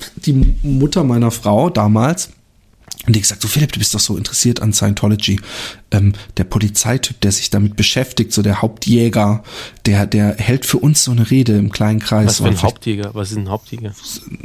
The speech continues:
Speaker 1: Nein, der, das war jetzt meine Sprache, das ist, nee, das ist ein Dienstgrad,
Speaker 2: Ah.
Speaker 1: der heißt Hauptjäger.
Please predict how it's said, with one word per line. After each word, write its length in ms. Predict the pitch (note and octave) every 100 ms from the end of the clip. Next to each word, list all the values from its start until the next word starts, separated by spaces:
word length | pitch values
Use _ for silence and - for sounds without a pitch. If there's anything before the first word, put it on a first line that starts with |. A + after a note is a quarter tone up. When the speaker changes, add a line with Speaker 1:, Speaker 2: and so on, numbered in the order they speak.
| - -
Speaker 1:
Nein, 420 | G2+ G2 B2 A#2+
der, 400 | A2+ A2+ G#2+ G#2 - - -
das 180 | - -
war 200 | G#2 G#2+
jetzt 180 | G#2 -
meine 220 | G2 G2
Sprache, 320 | - - G2+ G#2
das 160 | -
ist, 180 | - -
nee, 160 | D#3 D#3+
das 120 | D3
ist 80 | C3+
ein 180 | B2+
Dienstgrad, 680 | B2+ C3 - - - F#2+ - -
Speaker 2:
Ah. 140 | A#2+
Speaker 1:
der 100 | G#2+
heißt 240 | G#2+ -
Hauptjäger. 560 | G#2 G#2+ - A#2+ -